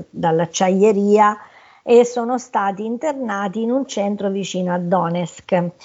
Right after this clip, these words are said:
Questo centro è un brutto luogo di, di detenzione, ehm, leggo su Repubblica, eh, di ieri, ehm, addirittura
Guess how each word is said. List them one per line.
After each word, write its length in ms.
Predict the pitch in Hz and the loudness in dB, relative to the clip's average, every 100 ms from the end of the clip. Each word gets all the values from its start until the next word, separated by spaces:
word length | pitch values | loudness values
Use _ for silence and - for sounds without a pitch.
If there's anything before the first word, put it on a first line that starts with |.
| - _ | -20 _
Questo 360 | - 294 311 311 | -2 0 0 -4
centro 760 | - 220 190 180 190 - 220 254 | -2 -2 -2 -4 -6 -2 0 2
è 380 | 247 254 285 233 | 2 2 2 0
un 1120 | 190 196 202 202 196 190 185 185 170 180 185 | -2 -4 -4 -4 -4 -6 -6 -6 -6 -4 0
brutto 1300 | 277 370 - - 196 190 180 170 165 160 160 151 147 | 2 0 -2 0 4 4 4 2 0 -2 -4 -4 -2
luogo 840 | 175 240 254 190 175 175 202 254 | 4 6 8 6 0 -4 0 0
di, 420 | 269 208 202 190 175 | 0 -4 -12 -12 -14
di 160 | 190 | -12
detenzione, 1400 | 185 190 185 185 - - 208 180 147 165 196 240 285 262 | -12 -10 -12 -14 -16 -10 -6 -6 -6 -10 -6 -4 -4 -4
ehm, 1120 | 175 170 165 156 151 147 147 - 139 131 - | -6 -8 -8 -10 -10 -10 -12 -12 -12 -12 -8
leggo 280 | - 220 208 | -4 -4 -4
su 220 | 185 175 | -4 -4
Repubblica, 1000 | 165 180 180 214 175 170 165 160 151 160 - - _ | 0 0 0 -4 -4 -4 -4 -2 -2 -4 -10 -20 _
eh, 300 | - 170 170 | -6 -4 -2
di 220 | 170 196 | -2 -2
ieri, 580 | 160 156 151 147 202 262 - - - - | 0 2 2 2 2 0 -4 -20 -20 -16
ehm, 920 | - 175 170 170 165 170 165 156 156 - | -4 0 2 0 0 -2 -2 -2 -4 0
addirittura 880 | 226 240 330 339 214 214 208 202 | 2 4 2 0 0 2 4 2